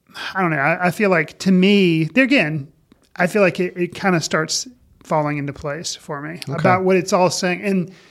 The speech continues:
Speaker 1: the whole idea of, um, using the Hollywood system, using the Haywoods and not really giving them any credit. And there's frustration built up there about how they feel like, and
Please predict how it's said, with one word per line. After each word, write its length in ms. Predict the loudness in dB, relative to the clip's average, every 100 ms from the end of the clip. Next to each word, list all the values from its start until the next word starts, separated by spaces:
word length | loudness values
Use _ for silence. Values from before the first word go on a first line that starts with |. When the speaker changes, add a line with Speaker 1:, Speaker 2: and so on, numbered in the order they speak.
| _ _ _ _ _
Speaker 1:
the 80 | -6
whole 440 | 0 4 4 4 2
idea 460 | -2 -2 -2 -2 -2
of, 520 | -2 -2 -4 -8 -16 _ _ _ _ _ _
um, 420 | -6 -4 -6 -10 -14 _
using 560 | -6 2 4 4 2 0
the 60 |
Hollywood 480 | 0 2 4 2 -2
system, 640 | -2 -2 -2 -4 -4 -6 -10 _ -8
using 720 | 0 4 4 4 -2 -4 -8 -12 _ _ _ -6
the 60 |
Haywoods 760 | -2 0 0 -2 -6 -6 -6 -6 _ _ -2
and 120 | 2
not 180 | 2 2
really 220 | 0 0
giving 300 | 0 2 4
them 160 | 4
any 160 | 2 -2
credit. 520 | -4 0 0 0 -4 -6
And 120 | -4
there's 200 | -2 -2
frustration 720 | 0 -2 0 0 2 2 -2
built 180 | -4 -6
up 140 | -6
there 160 | -4 -4
about 200 | -2 -2
how 260 | 2 2 2
they 120 | -2
feel 220 | -2 -4
like, 280 | -2 -6 -4
and 320 | -4 -2 -4